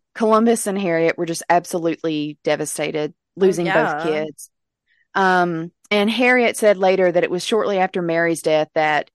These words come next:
Speaker 1: uh, she had to start taking care of the family's estate and wealth because Columbus just couldn't. He just
Speaker 2: Bless
Speaker 1: couldn't
Speaker 2: his
Speaker 1: handle it.
Speaker 2: heart.
Speaker 1: Which I get it. I, I can't imagine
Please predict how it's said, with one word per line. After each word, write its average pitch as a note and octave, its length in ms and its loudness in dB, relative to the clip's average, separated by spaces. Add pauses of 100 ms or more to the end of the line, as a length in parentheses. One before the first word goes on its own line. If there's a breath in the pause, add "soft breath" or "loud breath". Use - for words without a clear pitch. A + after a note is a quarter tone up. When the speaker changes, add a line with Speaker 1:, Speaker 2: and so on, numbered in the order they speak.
(380 soft breath)
Speaker 1:
uh, F3 140 2
she A#3+ 240 -2
had G#3+ 200 2
to F#3+ 80 0
start F3+ 340 0
taking F3+ 340 -6
care E3 320 0
of E3 180 -2
the F3 80 -10
family's E3 440 -4
estate E3 500 -2
and D#3 240 -6
wealth F3 400 -2
because E3+ 300 -6
Columbus G#3+ 480 -4
just - 220 -10
couldn't. E3+ 480 -4 (100)
He F#3+ 100 -6
just G3+ 380 -8 (240)
Speaker 2:
Bless C4+ 160 -12
Speaker 1:
couldn't D4+ 160 -6
Speaker 2:
his A#3 80 -4
Speaker 1:
handle E3+ 320 -2
it. D#3+ 60 -2
Speaker 2:
heart. D#3+ 180 -10 (560)
Speaker 1:
Which B3+ 220 -2
I C4+ 120 2
get D#3+ 240 0
it. - 220 -2 (100)
I, F#3 240 2
I G3 140 2
can't F#3+ 260 -4
imagine D#3 600 -4